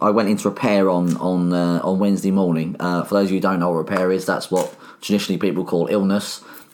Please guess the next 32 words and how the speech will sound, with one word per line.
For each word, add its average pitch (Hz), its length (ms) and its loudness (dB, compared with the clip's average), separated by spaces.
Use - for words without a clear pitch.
Uh, 90 380 -2
illness 98 320 0
is 90 80 0
not 98 220 2
illness; 92 360 -2
it's - 160 -4
a 90 60 -4
repair 90 340 -2
phase. 90 380 -2
It's 85 100 -4
your 95 120 0
body 87 180 0
healing 90 320 0
itself. 85 400 -2
I 87 80 -2
have 90 140 -4
spoken 87 300 -2
to 90 100 -6
about 87 320 -4
that. 82 200 -2
If - 120 -8
you're 87 100 0
the, 85 140 -4
if 107 140 -4
you're 110 100 4
listening 113 360 2
to 101 80 0
this 95 100 -4
for 98 60 -4
the 90 60 -4
first 95 340 0
time, 87 360 0